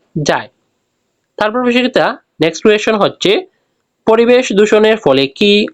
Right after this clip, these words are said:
ঘটেছে? এর উত্তর আমরা এইভাবে লিখব, ক্ষুদ্রাতি ক্ষুদ্র, আহ, জীব থেকে শুরু করে সকল জীব ও মানুষের বিচরণ পৃথিবীর এই পরিবেশে। পরিবেশের কোনো অংশই আজ দূষণমুক্ত নয়।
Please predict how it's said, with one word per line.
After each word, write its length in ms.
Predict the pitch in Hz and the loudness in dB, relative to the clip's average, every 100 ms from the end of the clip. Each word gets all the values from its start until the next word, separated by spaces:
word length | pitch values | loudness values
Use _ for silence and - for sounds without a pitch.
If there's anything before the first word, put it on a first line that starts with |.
| 139 | -4
ঘটেছে? 500 | 156 165 - 120 110 _ - | -2 -2 -2 -4 -4 _ -2
এর 120 | 190 | 2
উত্তর 200 | 208 240 | 2 2
আমরা 200 | 233 240 | 2 2
এইভাবে 260 | 233 233 233 | 2 2 2
লিখব, 440 | 226 147 165 262 | 2 2 0 0
ক্ষুদ্রাতি 580 | - - 190 202 220 240 | -6 -2 0 2 0 0
ক্ষুদ্র, 520 | 220 240 214 165 254 - | 2 2 4 2 2 0
আহ, 160 | 147 | 0
জীব 260 | 139 180 208 - - | 2 0 0 -4 -4
থেকে 380 | 196 190 202 196 | -2 0 -2 0
শুরু 320 | - 151 147 | 0 2 2
করে 300 | - 143 156 | 0 0 0
সকল 440 | 185 175 214 226 | -2 0 2 2
জীব 300 | 147 160 165 - | 2 2 2 2
ও 200 | 143 143 | 0 2
মানুষের 540 | 151 160 185 160 170 | 0 -2 0 0 0
বিচরণ 520 | 156 156 170 165 160 | 0 0 0 0 0
পৃথিবীর 420 | 160 208 226 233 - | -2 0 2 0 0
এই 200 | 147 139 | 0 0
পরিবেশে। 520 | 139 185 151 127 113 - _ _ _ _ - | 0 0 0 0 -2 -8 _ _ _ _ 0
পরিবেশের 480 | 214 233 233 247 | 2 2 2 0
কোনো 420 | 254 - 156 160 - | 0 2 4 4 2
অংশই 540 | 165 190 - 156 233 269 - - | 0 0 0 0 0 -4 -12 -6
আজ 300 | 143 147 147 _ - | -4 -4 -8 _ -4
দূষণমুক্ত 640 | 139 175 180 214 208 - 156 | 0 2 2 0 -2 -2 -2
নয়। 380 | 135 127 120 | 2 0 0